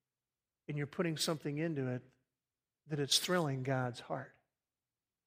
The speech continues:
You know, if you're a parent, you understand that concept. In the third epistle of John, in verse four,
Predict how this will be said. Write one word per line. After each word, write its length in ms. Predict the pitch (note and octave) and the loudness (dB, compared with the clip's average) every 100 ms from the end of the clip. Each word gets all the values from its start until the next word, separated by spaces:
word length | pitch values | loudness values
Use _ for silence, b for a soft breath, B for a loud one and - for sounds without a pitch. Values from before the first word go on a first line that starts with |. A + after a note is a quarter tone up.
| _ _ _ _ _ _ _ _ _ - | _ _ _ _ _ _ _ _ _ 10
You 100 | A#3 | 12
know, 100 | G#3+ | 12
if 100 | G#3 | 12
you're 120 | F3+ | 8
a 40 | |
parent, 380 | - B3 B3 G3 | 8 8 10 10
you 140 | F3+ | 8
understand 580 | F3 D#3 - - F3+ D#3 | 8 8 8 10 10 10
that 180 | D3 - | 6 4
concept. 600 | F3+ E3+ E3+ C3 G#2 - - _ _ _ _ _ _ _ _ _ _ _ _ _ _ _ _ _ | 2 4 6 4 2 -2 -20 _ _ _ _ _ _ _ _ _ _ _ _ _ _ _ _ _
In 160 | G#3 G3 | 8 10
the 100 | F3 | 10
third 240 | - A#3 | 12 12
epistle 420 | G3+ - G#3+ G3 E3 | 12 10 8 10 8
of 120 | D3 | 6
John, 680 | C#3+ F#3 G3+ D#3 D3 D3+ | 10 12 12 10 8 6
in 160 | D#3+ D3+ | 2 2
verse 240 | D#3+ D#3 | 4 4
four, 500 | - - F#3+ C#3+ C3+ | 4 8 8 8 6